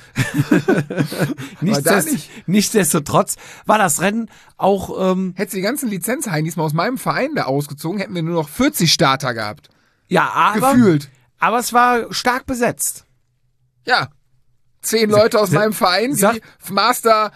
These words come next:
Speaker 2: Master zehn bis Master eins fahren.
Speaker 1: Sa-, sagt man auch immer, das Rennen war stark besetzt.
Speaker 2: Ja, definitiv.
Speaker 1: Das ist wie dieser Satz im Rennbericht, ähm, er fuhr auf einen starken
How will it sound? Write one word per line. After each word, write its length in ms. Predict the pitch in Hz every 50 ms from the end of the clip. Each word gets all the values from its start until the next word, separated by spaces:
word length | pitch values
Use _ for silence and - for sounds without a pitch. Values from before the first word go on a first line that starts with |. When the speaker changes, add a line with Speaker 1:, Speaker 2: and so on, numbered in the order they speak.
| _ _
Speaker 2:
Master 420 | - 190 208 240 - - 208 196 -
zehn 420 | - - - 226 254 269 277 269
bis 140 | 233 226 170
Master 400 | 185 185 190 220 - - 190 170
eins 320 | 165 208 240 269 294 -
fahren. 400 | - - 151 139 147 185 254 339 - -
Speaker 1:
Sa-, 180 | - 151 190 156 -
sagt 360 | - - - 180 185 - -
man 120 | 185 170 185
auch 140 | 202 208
immer, 140 | 190 175 151 151 - - - - _
das 280 | - 139 - - -
Rennen 240 | 120 165 208 226 196
war 100 | 196 180
stark 340 | - - - 185 180 202 -
besetzt. 360 | - 185 143 160 156 147 143
Speaker 2:
Ja, 40 | 135
definitiv. 220 | 139 147 151 -
Speaker 1:
Das 140 | - 139 139
ist 180 | 165 156 - 175
wie 300 | 185 202 208 208 - -
dieser 400 | - - - 165 165 156 165 156
Satz 320 | 143 160 175 185 - - -
im 160 | - - 147
Rennbericht, 600 | 135 139 143 190 180 147 135 147 170 - - - _ _ _ - _ _ _ _ _ -
ähm, 260 | 165 151 147 147 147 - _ _ _
er 120 | - 165
fuhr 240 | 147 - - 196 214
auf 220 | 196 180 - - -
einen 240 | 170 170 175 175
starken 840 | 156 - - - - 147 143 165 190 202 196 - - 185 185 180